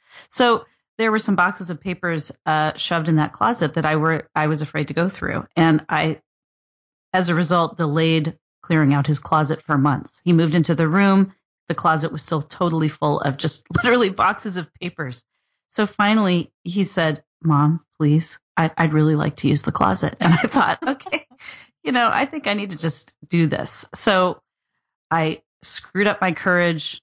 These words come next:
took a deep breath, took out the boxes. There were probably about five or six big boxes of papers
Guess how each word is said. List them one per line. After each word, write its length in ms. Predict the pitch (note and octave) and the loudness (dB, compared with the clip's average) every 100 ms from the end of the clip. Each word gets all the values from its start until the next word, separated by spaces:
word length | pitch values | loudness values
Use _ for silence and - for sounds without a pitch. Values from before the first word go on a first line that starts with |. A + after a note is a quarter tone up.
| - | -12
took 160 | - G3+ | -6 -4
a 40 | |
deep 260 | - E3 - | -2 -4 -2
breath, 340 | D#3 D#3 - - | 0 -2 -4 -6
took 200 | G#3 G3 | -4 0
out 200 | F#3 - | -2 0
the 60 | |
boxes. 500 | D#3+ D#3+ C#3+ - D#3 | -2 -2 -4 -6 -6
There 100 | D#3+ | -2
were 80 | D#3 | -2
probably 280 | - D#3+ D#3+ | 2 2 2
about 300 | D3+ D3+ - | 0 -2 -2
five 320 | - D3 D3+ | -4 -2 -2
or 60 | D#3 | -4
six 360 | - D#3 - _ | -6 -10 -10 _
big 260 | E3+ D#3 C3 | -2 -2 0
boxes 460 | - D#3+ - E3 | -2 -2 -4 -4
of 160 | D3+ B2+ | -4 -2
papers 540 | D#3+ D3+ G#3+ C#4+ - | -2 0 0 0 -2